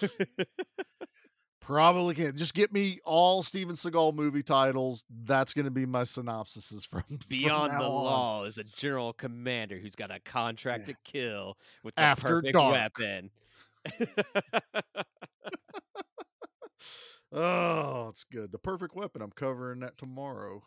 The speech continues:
Speaker 2: as we record. That's a, uh, Jeff Speakman movie.
Speaker 1: I don't know who that is.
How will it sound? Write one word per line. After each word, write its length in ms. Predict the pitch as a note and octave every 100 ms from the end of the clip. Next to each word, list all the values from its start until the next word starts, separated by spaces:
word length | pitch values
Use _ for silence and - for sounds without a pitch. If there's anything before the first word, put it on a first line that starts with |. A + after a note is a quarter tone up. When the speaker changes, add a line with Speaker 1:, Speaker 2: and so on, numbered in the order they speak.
| -
Speaker 2:
as 240 | G#2+ F#2 G#2
we 100 | G#2
record. 600 | G2 F#2+ G#2+ G2 F#2+ F#2 _ _ _ _ _
That's 260 | G#2+ A2 -
a, 280 | G#2 G2+ G2+
uh, 200 | G2+ G2
Jeff 200 | F#2+ B2
Speakman 680 | - - C3+ D3 G#2+ F#2+ F#2
movie. 280 | F#2+ F#2 F#2 _ _ _ _ _ _ _ _ -
Speaker 1:
I 140 | - C3+
don't 260 | C#3+ -
know 160 | F2 G2+
who 160 | B2+ D3
that 220 | E3+ F3
is. 460 | A#2+ E2+ D#2+ -